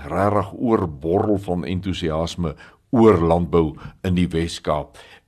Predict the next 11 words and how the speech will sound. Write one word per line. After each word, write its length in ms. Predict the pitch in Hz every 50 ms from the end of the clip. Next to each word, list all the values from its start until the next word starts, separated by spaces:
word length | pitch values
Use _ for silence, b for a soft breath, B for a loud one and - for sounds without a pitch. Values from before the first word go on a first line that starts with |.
| _ _
Ek, 300 | - 87 87 - - - 87
eh, 240 | 82 82 80 80
nooi 460 | 80 78 82 90 95 101 101 95 87 85
u 40 |
om 220 | 80 73 80 85 78
asseblief 720 | 69 82 - - 82 76 78 85 90 95 95 87 90 -
na 160 | 82 80 78
hierdie 540 | 78 76 78 78 80 90 101 98 87 85 78
gesprek 540 | - 82 - - - 87 80 80 76 - -
te 100 | - 80
luister. 500 | 76 76 76 80 78 - - 78 73 73